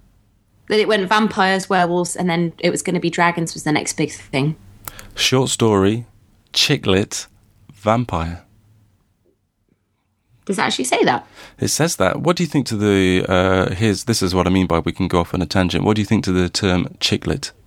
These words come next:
Speaker 1: Oh, God, have we not, have we not talked about this before? I like the fact that it sounds a lot like chocolate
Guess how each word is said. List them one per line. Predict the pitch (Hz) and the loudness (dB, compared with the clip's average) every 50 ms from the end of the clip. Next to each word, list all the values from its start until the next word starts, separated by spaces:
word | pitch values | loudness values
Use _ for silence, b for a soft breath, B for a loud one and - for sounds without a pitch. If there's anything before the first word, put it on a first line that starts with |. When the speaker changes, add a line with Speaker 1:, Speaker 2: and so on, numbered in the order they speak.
| _ _ _ _ _ _ _ _ _ _ _ _ _ - | _ _ _ _ _ _ _ _ _ _ _ _ _ 0
Speaker 1:
Oh, | 180 202 180 - - - - | 2 2 2 2 -2 -8 -6
God, | - 156 156 160 | -4 -2 -2 0
have | 180 170 180 | 0 0 0
we | 208 | 0
not, | 202 214 208 - - - b b b b b b b b | 0 2 0 -2 -4 -8 b b b b b b b b
have | - 202 | -2 0
we | 190 220 | 0 2
not | 208 185 - | 0 0 0
talked | - 220 - | 0 -2 0
about | - - - | 0 -2 -2
this | - 180 - | -2 -2 -6
before? | - 175 - 214 170 - - | -6 -2 0 0 0 0 0
I | 214 | 0
like | 240 262 285 285 262 226 | 0 2 0 0 -2 -4
the | 254 | -4
fact | - - 220 - - | -2 -2 -2 -2 -2
that | 202 208 | -2 -4
it | 180 - | -4 -2
sounds | - - 208 196 196 185 - - - _ - | -2 0 0 0 0 -2 -6 -10 -14 _ -6
a | 196 | -4
lot | 196 196 - - | -2 -2 0 0
like | 185 - - | -2 -2 -2
chocolate | - - 226 214 - - 269 302 - | -4 -6 -6 -4 -4 -4 -4 -4 -4